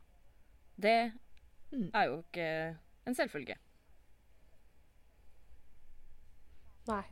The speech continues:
Speaker 3: det er det absolutt ikke.
Speaker 2: Men jeg synes det er interessant å spørre om det, også litt sånn, litt på gjørs, men også litt fordi,
Speaker 3: <laughs>
Speaker 2: eh, det er morsomt når man havner i diskusjon om, om kjønn og kjønnsidentitet kontra seksualitet, så er det jo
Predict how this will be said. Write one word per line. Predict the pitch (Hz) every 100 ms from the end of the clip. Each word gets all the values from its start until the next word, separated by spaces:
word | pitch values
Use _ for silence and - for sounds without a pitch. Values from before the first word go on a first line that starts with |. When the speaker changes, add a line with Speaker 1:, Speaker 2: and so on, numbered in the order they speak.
| -
Speaker 3:
det | - 190
er | 190
det | 202
absolutt | - - -
ikke. | 202 - 208 - - -
Speaker 2:
Men | - 220
jeg | 240
synes | 240 226
det | 185
er | 196
interessant | - 240 214 190 -
å | 170 190
spørre | - 190 175
om | 170
det, | 214
også | 175 208
litt | 185 190
sånn, | 180 175 -
litt | 151 190 - -
på | 214
gjørs, | 214 233 - 208
men | 190 208
også | - - 202 190 185
litt | 190 185 -
fordi, | 196 180 180 185 180 -
Speaker 3:
<laughs> |
Speaker 2:
eh, | 285 277 247 - - 202 202 196 196 190 - -
det | -
er | 226
morsomt | 233 233 -
når | 202
man | 214 233
havner | 202 190
i | 175
diskusjon | 185 - 190 196 190 190
om, | 190 190 185
om | - 190 185 196
kjønn | 202 185
og | 185
kjønnsidentitet | 196 175 170 180 175 175 185 - -
kontra | 190 180 180 180 180 180 180 -
seksualitet, | 190 - - 175 - 185 185 311 - - - - - - -
så | 220 214 208 208
er | 185 180
det |
jo | 226